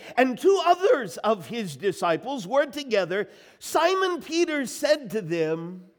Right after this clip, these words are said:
"I'm going fishing."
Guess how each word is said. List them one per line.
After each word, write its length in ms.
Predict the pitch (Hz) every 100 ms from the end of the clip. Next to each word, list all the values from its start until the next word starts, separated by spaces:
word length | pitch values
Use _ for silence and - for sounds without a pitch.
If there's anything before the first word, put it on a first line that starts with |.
| _ _ _ _ _ _ _ _ _ _ _ -
"I'm 220 | - 370 330
going 420 | 349 359 349 311
fishing." 560 | - 349 330 - 165